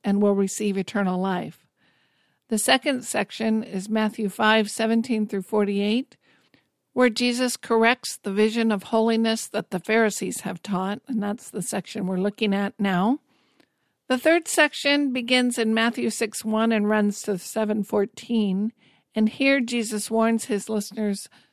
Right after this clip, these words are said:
to avoid the self-deception of the Pharisees, and then he concludes in Matthew seven fifteen to twenty-nine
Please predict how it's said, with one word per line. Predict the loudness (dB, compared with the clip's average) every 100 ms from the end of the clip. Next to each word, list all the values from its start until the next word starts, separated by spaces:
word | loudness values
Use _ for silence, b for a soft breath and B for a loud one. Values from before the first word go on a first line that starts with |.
| b 0
to | 2
avoid | 4 4 4 4 0
the | -4
self-deception | -2 -2 -2 -8 -10 -4 -4 -4 -4 -2
of | -2
the | -4
Pharisees, | -6 -4 -2 -4 -6 -6 -6 -10 _ _ _ _ _ _
and | 0 4
then | 4 6
he | 4
concludes | 2 -2 -2 4 6 6 2
in | -2
Matthew | 0 0 -2
seven | -4 -2 0 0 0
fifteen | -2 -4 -4 -2 -2
to | -4
twenty-nine | -10 -4 -2 0 0 2 2 0